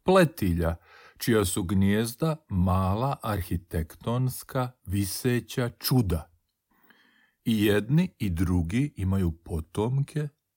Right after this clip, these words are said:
i uspijevaju milijunima godina.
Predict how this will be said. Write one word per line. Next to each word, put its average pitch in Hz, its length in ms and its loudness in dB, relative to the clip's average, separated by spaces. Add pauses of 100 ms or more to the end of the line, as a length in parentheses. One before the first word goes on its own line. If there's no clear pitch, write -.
i 90 140 0
uspijevaju 87 1160 0
milijunima 92 880 2
godina. 92 880 2